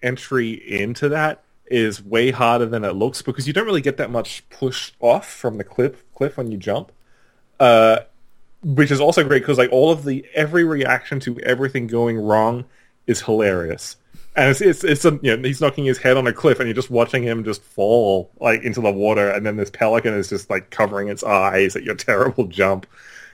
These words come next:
Uh, or if you go, like, straight down, you can get your head stuck in the, in the sand for a while. Uh, I think it's, this one is, like, it's,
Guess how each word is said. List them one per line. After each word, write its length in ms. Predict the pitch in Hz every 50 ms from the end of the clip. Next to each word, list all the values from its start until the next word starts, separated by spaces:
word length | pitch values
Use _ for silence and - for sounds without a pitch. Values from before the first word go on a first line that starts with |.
| _ _ -
Uh, 480 | 113 101 98 95 95 95 92 98 98 - - _
or 140 | - 120 113 107
if 80 | 110
you 60 | 117
go, 120 | 113 123 117
like, 160 | 113 107 104
straight 320 | - - - 127 113 -
down, 220 | - 123 110 107 107
you 60 | 98
can 60 | 92
get 120 | 90 113 101
your 100 | 95 -
head 180 | - 107 98
stuck 300 | - - - 110 95 -
in 140 | 104 95 92
the, 240 | 90 92 82 - -
in 100 | 90 92
the 80 | 90 85
sand 440 | - - 113 104 101 101 104 104 -
for 100 | 117 107
a 60 | 98
while. 440 | 95 95 95 92 98 95 92 90 - _ _ _ _ _ _ _ _ -
Uh, 400 | - 113 104 98 92 87 87 - - _ _ _ _ _ _ _ -
I 80 | - 117
think 140 | 151 151 139
it's, 100 | 135 139
this 220 | 151 143 131 -
one 160 | 135 143 135
is, 120 | 123 110 107
like, 200 | 120 110 95 -
it's, 400 | - - 123 113 98 - - -